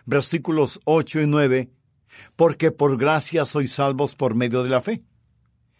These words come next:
¿Qué es la gracia? Usted dirá, "Pastor, ni siquiera sé qué es la gracia".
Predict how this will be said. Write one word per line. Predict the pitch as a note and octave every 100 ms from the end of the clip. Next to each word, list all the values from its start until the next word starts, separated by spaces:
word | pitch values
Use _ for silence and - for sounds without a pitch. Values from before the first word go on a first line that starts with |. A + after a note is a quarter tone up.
| _
¿Qué | - G3+
es | D3+
la | F3
gracia? | D#3+ A#3+ - G2 D#2+ _ _ _ _ _ _ _ _ _ _
Usted | D3+ F#3 F3
dirá, | E3+ D#3+ - _ _ _ _ _ _ _ _ -
"Pastor, | E3+ - B3
ni | D4+ A#3 A3
siquiera | G#3 F#3 D4+ C#4+ G#3
sé | C4+ G3
qué | A#3+ C4+
es | D#4+ F3+
la | F#3
gracia". | G#3+ C#4 - F2+